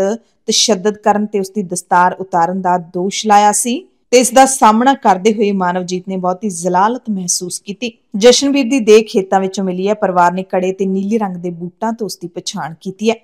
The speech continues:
ਵਿਰੋਧੀ ਧਿਰਾਂ ਨੇ ਇਸ ਮਾਮਲੇ ਨੂੰ ਗੰਭੀਰਤਾ ਦੇ ਨਾਲ ਚੁੱਕਿਆ ਸੀ। ਭੁਲੱਥ ਤੋਂ ਕਾਂਗਰਸ ਵਿਧਾਇਕ ਸੁਖਪਾਲ ਸਿੰਘ ਖਹਿਰਾ ਪੀੜਤ ਪਰਿਵਾਰ ਦੇ ਘਰ ਵੀ ਪਹੁੰਚੇ ਸਨ ਤੇ ਲਗਾਤਾਰ ਇਸ ਮੁੱਦੇ ਤੇ ਇਨਸਾਫ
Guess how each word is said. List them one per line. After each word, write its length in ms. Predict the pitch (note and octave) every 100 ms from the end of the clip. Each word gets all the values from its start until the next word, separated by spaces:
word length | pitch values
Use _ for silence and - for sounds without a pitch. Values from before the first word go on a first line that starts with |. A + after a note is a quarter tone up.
| _
ਵਿਰੋਧੀ 320 | A3+ C#4 C4+ E4+
ਧਿਰਾਂ 240 | E4+ D4
ਨੇ 120 | D4
ਇਸ 180 | D4 -
ਮਾਮਲੇ 340 | G3+ G3+ A#3
ਨੂੰ 220 | B3 B3 A3+
ਗੰਭੀਰਤਾ 580 | A3 G#3+ B3 G3 F#3+
ਦੇ 140 | F#3+ G3
ਨਾਲ 420 | F#3 E3 E3+ F3+ F#3
ਚੁੱਕਿਆ 340 | - - D#3+
ਸੀ। 220 | E3+ A#3 A3+ _ _ -
ਭੁਲੱਥ 400 | C4 C#4 B3 A3+
ਤੋਂ 440 | A#3+ A#3+ B3+ - -
ਕਾਂਗਰਸ 440 | G3 G3+ A3+ -
ਵਿਧਾਇਕ 480 | G3 G3+ F3 F3 G3
ਸੁਖਪਾਲ 460 | - F#3+ - E3+
ਸਿੰਘ 320 | F3 - F#3+ G3+
ਖਹਿਰਾ 380 | - F#3+ G#3
ਪੀੜਤ 340 | F#3 G3+ G3 G3
ਪਰਿਵਾਰ 300 | F#3+ F3+ E3+
ਦੇ 140 | E3+ F#3+
ਘਰ 260 | F#3+ F#3+
ਵੀ 120 | F3
ਪਹੁੰਚੇ 400 | F#3+ F3+ F#3 A3+
ਸਨ 220 | G#3 G3 G3
ਤੇ 120 | G3+
ਲਗਾਤਾਰ 380 | F3 F3 F3 F3+
ਇਸ 180 | -
ਮੁੱਦੇ 300 | F#3 F3+ A#3
ਤੇ 200 | C4+ B3+ D4 - _ -
ਇਨਸਾਫ 500 | A#3 A3+ B3 A#3